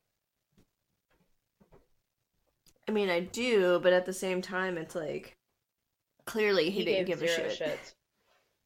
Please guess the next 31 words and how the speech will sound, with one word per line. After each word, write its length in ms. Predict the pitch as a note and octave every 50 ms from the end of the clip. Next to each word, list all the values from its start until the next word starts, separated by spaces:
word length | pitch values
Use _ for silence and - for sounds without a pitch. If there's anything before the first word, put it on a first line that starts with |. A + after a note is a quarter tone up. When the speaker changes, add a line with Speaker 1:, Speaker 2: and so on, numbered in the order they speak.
| _ _ _ _ _ - _ _ _ _ _ _ _ _ _ _ _ _ _ _ _ _ _ _ _ _ _ _ _ _ _ _ _ _ _ _ _ -
Speaker 2:
And 160 | G#3 G3+ G3+
not 220 | G#3 A3+ C4 C4 A#3
in 60 | A#3+
the 100 | A3 G3
fun 260 | - - G#3 G3+ G3+ F#3
way, 300 | F3 E3 D#3 D#3 D#3+ - - _ _ _ _ _ _ _ _ _ _ _ _ -
like 460 | G3 F#3 E3+ D#3+ D#3+ D#3+ - - - _ _ _ _
your 180 | - F#3 F3+ E3+
friend 380 | - - F3 E3+ D#3 D#3 E3+
who's 220 | F3 F3 E3 D#3+ -
like, 180 | E3 D#3+ D3+
"I'll 220 | D#3 E3+ A3+ C#4 D4+
eat 240 | B3+ G3 - - _ _ _ -
ten 220 | - G3 F3+ E3+
tacos 480 | E3+ F#3+ E3+ E3 D#3+ - D#3+ D#3 D#3 -
for 80 | - D#3+
dinner." 420 | D#3 D#3 D3+ D3+ D3+ D3+ F3 - _ _ _ _ _ _ _ _ _ _ _ _ _ _ -
Not, 380 | G3 G3 A3 A3+ G#3+ F#3 - - - _ _ -
not 300 | A3 A3 A3 B3 C4+ A3
in 80 | A#3+ A3+
a 60 | A3
fun 260 | A3 - G3+ G3 G3
way. 200 | F#3 E3 D3 - E3+
In 60 | -
a 80 | - -
Speaker 1:
Whatever. 300 | C4 C4+ C4 A3 G#3 G#3
Speaker 2:
really 280 | A3 A3+ G3 F#3 E3+ E3+
mean, 420 | E3+ E3+ F3 F3 F3 F3 E3 D#3+
unpleasant 540 | - - D#3+ - - - - E3+ E3+ D3+ -
way. 180 | - D3+ C#3 -
Like, 240 | C#3+ C#3+ C#3 C#3